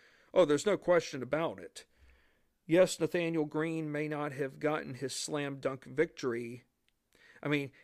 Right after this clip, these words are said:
in my opinion, he did achieve a, a victory at, uh, Eutaw Springs, but it wasn't one hundred percent, largely because of the brick house and what the British,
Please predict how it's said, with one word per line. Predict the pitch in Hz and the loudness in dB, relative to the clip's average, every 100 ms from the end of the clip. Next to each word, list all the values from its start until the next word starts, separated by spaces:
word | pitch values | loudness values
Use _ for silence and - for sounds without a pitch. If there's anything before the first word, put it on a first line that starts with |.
| _ | _
in | 139 | -4
my | 139 214 | 0 0
opinion, | 196 - 170 147 139 | 0 0 -2 -2 -4
he | 151 147 151 - 160 | -2 -4 -6 -12 -4
did | 156 196 | 4 6
achieve | 165 - 156 135 135 - | 4 -2 -2 -2 -6 -6
a, | 131 - - | -8 -8 -12
a | 135 | -10
victory | 127 170 - 131 104 107 | -2 -2 -2 -6 -4 -6
at, | 107 - - | -8 -12 -6
uh, | 139 | -2
Eutaw | 120 131 131 135 117 | -2 -4 -4 -2 -2
Springs, | - - 127 127 127 - - - - _ - | -4 -4 -2 -2 -6 -10 -14 -20 -20 _ 2
but | 151 151 | 6 6
it | - | 4
wasn't | 160 156 151 151 - _ | 4 6 4 -4 -8 _
one | - 147 139 | -8 -2 -2
hundred | 139 139 131 117 | -2 -4 -4 -6
percent, | 120 - 196 156 139 - | -6 -4 -2 -2 -4 -8
largely | 147 147 143 - 143 | 0 2 2 0 -4
because | 123 123 143 135 - | -4 -4 -2 -2 -2
of | 123 | -4
the | 139 | -6
brick | 131 147 165 - | -4 0 0 -2
house | 123 98 113 - | -10 -10 -8 -6
and | 147 127 | -4 -4
what | 135 131 | -4 -4
the | 131 | -6
British, | 135 135 131 - - | 0 2 0 -2 -10